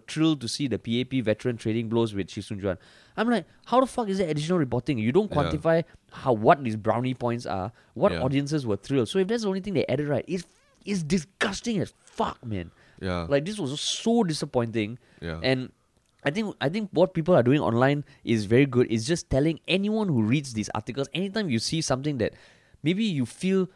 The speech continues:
Speaker 1: paints an opposition party in a different light, right? Just take a screenshot.
Speaker 2: Yeah.
Speaker 1: And then come back a few hours later. If you see a difference, just post it online.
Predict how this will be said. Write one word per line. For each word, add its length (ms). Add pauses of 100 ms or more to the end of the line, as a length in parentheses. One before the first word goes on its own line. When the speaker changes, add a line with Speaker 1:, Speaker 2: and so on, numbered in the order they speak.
(180)
Speaker 1:
paints 320
an 140
opposition 360
party 320 (120)
in 120
a 100
different 320
light, 140
right? 160
Just 240
take 160
a 20
screenshot. 440 (340)
Speaker 2:
Yeah. 160
Speaker 1:
And 80
then 100
come 180
back 140
a 60
few 200
hours 120
later. 180
If 240
you 80
see 320
a 20
difference, 380
just 260
post 280
it 40
online. 440